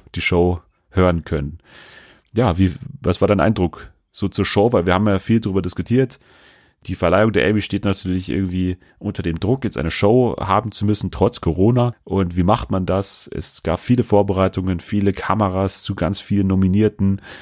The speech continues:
dass irgendwie alle irgendwie live dabei sind. Großer Aufwand betrieben worden. Hat sich's für dich gelohnt? Wie war die Show für dich?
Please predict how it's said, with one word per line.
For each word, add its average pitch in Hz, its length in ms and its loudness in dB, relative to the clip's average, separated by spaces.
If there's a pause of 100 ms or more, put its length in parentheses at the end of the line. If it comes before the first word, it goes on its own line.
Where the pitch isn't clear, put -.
(400)
dass 90 260 -2
irgendwie 95 360 -2
alle 104 260 2
irgendwie 98 260 0
live 90 240 0
dabei 90 340 0
sind. 98 400 0 (680)
Großer 135 360 2
Aufwand 117 420 2
betrieben 110 400 0
worden. 113 420 0 (320)
Hat - 220 -4
sich's - 180 -4
für 98 100 0
dich 101 140 0
gelohnt? 73 320 2
Wie 90 140 2
war 90 100 4
die 90 80 -4
Show - 200 0
für - 140 -8
dich? - 300 -10